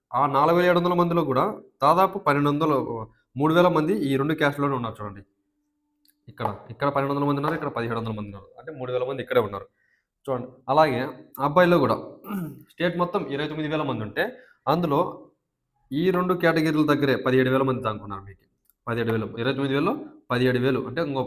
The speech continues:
పన్నెండు, మిగతా అన్ని కలిపి పన్నెండు వేల మంది కాంపిటీషన్ ఉన్నారు. So ఇప్పుడు మనం జనరల్గా ఇప్పుడు ఎలా అంటే మంది ఎక్కువైతే కట్ ఆఫ్ అలా ఎక్కువ ఉంటుంది, అలాగే మంది తక్కువ ఉంటే కట్ ఆఫ్ తక్కువ ఉంటారు. So మనకి ఆ బేసిస్ ప్రకారం ఇక్కడ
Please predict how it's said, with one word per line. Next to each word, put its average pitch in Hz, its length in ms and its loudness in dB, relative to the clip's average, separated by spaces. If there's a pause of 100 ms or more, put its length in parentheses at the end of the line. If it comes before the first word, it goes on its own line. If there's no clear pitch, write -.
పన్నెండు, 123 220 -4
మిగతా 135 220 -2
అన్ని 156 320 -2
కలిపి 151 240 -4 (380)
పన్నెండు 131 240 -4
వేల 135 160 -4
మంది 131 240 -6
కాంపిటీషన్ 110 340 -10
ఉన్నారు. 98 180 -14 (420)
So 185 100 2 (340)
ఇప్పుడు 170 220 0 (440)
మనం 170 160 -2 (100)
జనరల్గా 170 420 2 (800)
ఇప్పుడు 139 220 -2
ఎలా 170 180 4
అంటే 165 220 -4 (280)
మంది 165 260 2
ఎక్కువైతే 170 400 -2 (960)
కట్ 151 160 -2
ఆఫ్ 160 120 -2
అలా 147 160 4
ఎక్కువ 113 220 -6
ఉంటుంది, 101 200 -10 (440)
అలాగే 175 240 0 (100)
మంది 165 240 0
తక్కువ 156 240 0
ఉంటే 156 120 -6 (180)
కట్ 131 160 -2
ఆఫ్ 156 140 -6
తక్కువ 117 240 -4
ఉంటారు. 98 180 -10 (100)
So 165 60 -2 (160)
మనకి 135 240 -4 (260)
ఆ - 20 0 (540)
బేసిస్ 135 300 -4
ప్రకారం 117 320 -4 (460)
ఇక్కడ 185 160 6